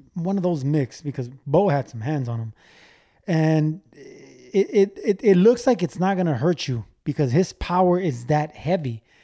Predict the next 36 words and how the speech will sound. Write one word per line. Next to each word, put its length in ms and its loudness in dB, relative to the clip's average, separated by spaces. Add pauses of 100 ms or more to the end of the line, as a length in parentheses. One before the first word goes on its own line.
(140)
and 120 -2
it's 160 -4
that 200 -2
slow. 460 2
He 160 2
reminds, 320 2
he 80 -2
has 200 4
like, 160 2
he's 220 -2
like 140 4
Alfredo 440 4
Angulo. 640 4 (120)
<laughs> 140 -10
Angulo 760 2
was 160 2
one 140 0
of 80 2
the 80 0
slowest 480 0
guys 220 2
I've 160 0
ever 200 2
fought, 480 0 (440)
but 120 4
he 60 2
grazed 640 4
you 300 4 (220)
and 180 0
he 80 6
hurt 280 4
you. 260 -2 (240)
He 120 0
had 120 4
heavy 380 -2
hands. 540 -4